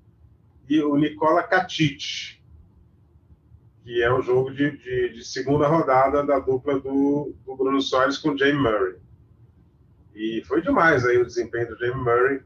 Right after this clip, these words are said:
ao lado da Venus Williams, ganhando do, do Michael Venus, né? E, e, e o nome da polonesa que já me fugiu aqui, é...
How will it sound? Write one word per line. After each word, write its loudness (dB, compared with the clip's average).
ao 0
lado 2
da 0
Venus 0
Williams, 2
ganhando 0
do, 2
do -6
Michael 4
Venus, 2
né? 2
E, -2
e, 0
e 4
o 2
nome 2
da 2
polonesa 0
que -20
já -4
me -12
fugiu -6
aqui, -6
é... -2